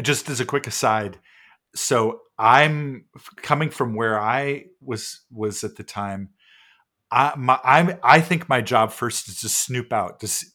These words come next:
what does he believe about Jesus? And so I said, "What, what do you, what do you believe about Jesus?" And he goes, um,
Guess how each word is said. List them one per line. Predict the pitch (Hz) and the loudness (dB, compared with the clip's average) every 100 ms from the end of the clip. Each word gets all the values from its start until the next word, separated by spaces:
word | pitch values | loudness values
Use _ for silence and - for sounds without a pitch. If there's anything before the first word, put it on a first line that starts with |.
| _ | _
what | 151 | 0
does | 175 175 | 2 0
he | 165 | -4
believe | 117 110 110 | -6 -6 -8
about | 113 98 92 - _ | -8 -8 -10 -16 _
Jesus? | - 104 - 85 - _ - - | -10 -10 -10 -16 -20 _ -20 -12
And | 110 | -6
so | - 110 | -4 -4
I | |
said, | 110 147 113 | -4 -4 -4
"What, | 101 139 135 | -4 -6 -6
what | 151 | -6
do | 170 | -6
you, | 170 | -8
what | 147 | -8
do | 170 | -8
you | 165 | -6
believe | 160 151 | -8 -8
about | 139 123 | -8 -10
Jesus?" | - 139 - - - _ _ _ _ | -10 -10 -10 -16 -20 _ _ _ _
And | 110 107 107 104 _ _ _ _ | -6 -6 -6 -12 _ _ _ _
he | - 120 | -14 -6
goes, | 117 104 98 - - | -4 -4 -6 -12 -14
um, | 104 98 90 90 | -12 -12 -12 -18